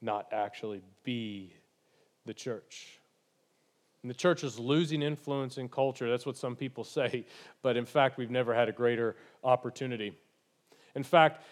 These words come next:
in just the last couple of years, I got some stats up here. The millennia-, millennials, so my generation,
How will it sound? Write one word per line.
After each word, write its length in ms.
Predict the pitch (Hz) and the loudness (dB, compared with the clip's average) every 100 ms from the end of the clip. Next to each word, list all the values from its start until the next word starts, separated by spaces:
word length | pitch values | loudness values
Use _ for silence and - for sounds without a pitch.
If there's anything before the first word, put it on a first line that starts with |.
| - | -4
in 120 | 151 | -2
just 220 | 143 196 190 | 6 6 8
the 80 | |
last 320 | 160 160 160 - | 8 10 8 6
couple 240 | 165 147 | 4 4
of 80 | 143 | 4
years, 240 | 156 143 | 4 4
I 60 | 139 | 6
got 180 | 139 135 | 6 4
some 140 | 135 | -2
stats 400 | - 143 139 135 | 0 4 4 4
up 160 | 131 - | -2 -2
here. 240 | 131 127 - - | -2 -2 -8 -2
The 60 | 151 | 2
millennia-, 540 | 147 151 185 196 160 151 | 6 6 6 6 4 2
millennials, 560 | 151 151 196 170 143 | 4 6 8 6 4
so 120 | - 147 | 2 6
my 220 | 147 196 | 10 10
generation, 640 | 165 143 123 117 - 131 | 8 4 4 2 -2 -6